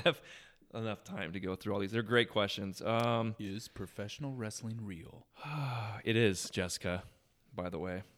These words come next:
Speaker 1: It is.
Speaker 2: What old Jessica ask?
Speaker 1: Um, gosh.
Speaker 2: Throw a dart. Pick one.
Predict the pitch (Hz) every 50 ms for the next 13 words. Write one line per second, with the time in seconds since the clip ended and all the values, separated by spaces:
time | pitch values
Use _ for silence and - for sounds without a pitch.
0 | _ - 98 95 95 90 85 85 - - - _ _ _ _ _ _ _ _ _
1 | _ _ _ _ _ _ _ _ _ _ - 170 165 151 127 123 113 107 - -
2 | 95 87 - 165 156 156 147 147 143 143 143 139 139 135 135 135 131 131 131 131
3 | 127 127 127 127 123 120 120 117 110 - - - - - _ _ _ _ _ _
4 | _ _ _ _ _ _ _ _ _ _ _ _ _ _ _ - - - 87 95
5 | 92 82 78 - - - - - - _ _ _ - 147 160 151 131 131 120 110
6 | 104 - - - 127 - - 104 92 90